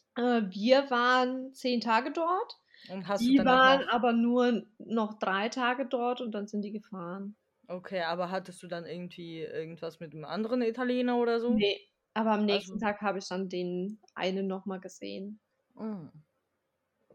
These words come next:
Speaker 2: Okay, das heißt direkt, äh, gelandet im Bad gelandet.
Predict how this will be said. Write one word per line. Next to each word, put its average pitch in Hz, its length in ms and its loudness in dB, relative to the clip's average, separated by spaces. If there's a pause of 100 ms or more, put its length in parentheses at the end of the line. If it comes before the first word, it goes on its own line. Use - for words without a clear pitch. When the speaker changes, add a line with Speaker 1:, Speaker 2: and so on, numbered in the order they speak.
(400)
Speaker 2:
Okay, 190 540 -6 (140)
das 190 180 -10
heißt 196 260 -4
direkt, 220 520 0
äh, 240 240 2
gelandet 240 720 2 (800)
im 220 200 0
Bad 262 300 8
gelandet. 175 640 -4